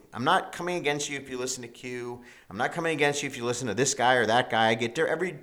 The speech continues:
day. People send me videos. I'm sure you get the same thing. Every day. "You gotta listen to this guy. You gotta listen to that guy." And like I said the other day, "Well, who is this guy? Like, I've never heard of this person. Who is this person?" And you look at, you know, who they are. Okay, are they credible?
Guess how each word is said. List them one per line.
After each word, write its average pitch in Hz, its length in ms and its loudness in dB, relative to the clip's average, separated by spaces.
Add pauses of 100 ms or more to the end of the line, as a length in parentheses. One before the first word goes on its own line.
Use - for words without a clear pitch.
(100)
day. 131 300 4
People 110 260 -6
send 113 240 -2
me 110 100 -2
videos. 101 300 -2
I'm 98 80 -6
sure 131 140 -6
you 127 80 -4
get 117 140 -4
the - 60 -12
same 110 200 -4
thing. 92 140 -8 (400)
Every 156 180 6
day. 131 140 4
"You 185 100 -6
gotta 247 200 8
listen 226 240 8
to 196 60 0
this 196 140 0
guy. 82 160 -8
You 113 100 -8
gotta 208 160 2
listen 208 220 2
to 165 60 4
that 151 80 4
guy." - 100 -2 (580)
And 143 80 0
like 175 140 4
I 190 60 4
said 190 180 6
the 175 80 6
other 170 160 8
day, 175 140 6
"Well, 120 260 0
who 240 240 2
is 262 140 0
this 117 180 -2
guy? - 320 -4
Like, 104 100 -10
I've 147 160 0
never 165 160 0
heard 175 200 -4
of 170 40 -6
this 160 140 -4
person. 143 400 -4
Who 135 160 -6
is 156 120 0
this 139 140 -2
person?" 131 320 -2
And 131 80 -6
you 131 100 -4
look 160 200 -2
at, - 120 -14
you 131 60 -10
know, 120 100 -6
who 127 140 -8
they 139 160 2
are. 123 300 2
Okay, 135 240 -2
are 127 100 2
they 127 140 0
credible? 127 580 2